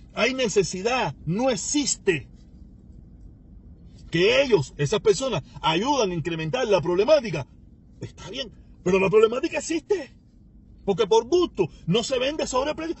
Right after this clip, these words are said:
Porque si yo me puedo robar un contenedor de aspirina en Estados Unidos, estoy seguro, pero no va a faltar la aspirina en la farmacia. Yo estoy seguro que en Alemania, en Colombia, en Francia,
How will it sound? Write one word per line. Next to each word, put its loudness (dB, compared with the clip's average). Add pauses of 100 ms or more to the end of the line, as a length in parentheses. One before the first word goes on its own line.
Porque 2
si -6
yo 0
me -2
puedo 4
robar 2
un -6
contenedor 0
de 2
aspirina -6
en -10
Estados -6
Unidos, -8
estoy -8
seguro, -6
pero -4
no 0
va 0
a -2
faltar -6
la -6
aspirina -6 (180)
en -8
la -10
farmacia. -14 (1000)
Yo 2
estoy -2
seguro 2
que 6
en 2
Alemania, 0
en -4
Colombia, 4
en 0
Francia, -2